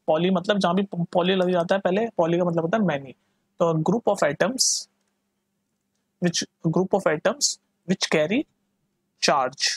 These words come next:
ऐसे group of atom जिनमें charge होता है और वो एक single entity की तरह behave करते हैं, behave like single entity, behave like single entity।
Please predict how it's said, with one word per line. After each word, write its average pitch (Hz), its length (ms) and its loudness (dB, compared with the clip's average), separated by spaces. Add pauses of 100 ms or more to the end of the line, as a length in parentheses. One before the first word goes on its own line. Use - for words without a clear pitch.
(1040)
ऐसे 175 260 2
group 202 240 0
of 208 120 0
atom 202 260 2
जिनमें 196 300 2
charge 175 300 -2
होता 160 200 0
है 226 140 -2
और 196 120 0
वो 247 220 -2 (840)
एक 254 320 0
single 254 640 0 (340)
entity 202 400 0
की 220 80 0
तरह 208 300 0
behave 170 300 2
करते 139 240 -2
हैं, 143 80 -2
behave 170 300 0
like 202 260 -2 (220)
single 175 360 0
entity, 143 440 -8
behave 156 320 -2
like - 300 -2 (720)
single 190 600 2 (1600)
entity। 170 420 0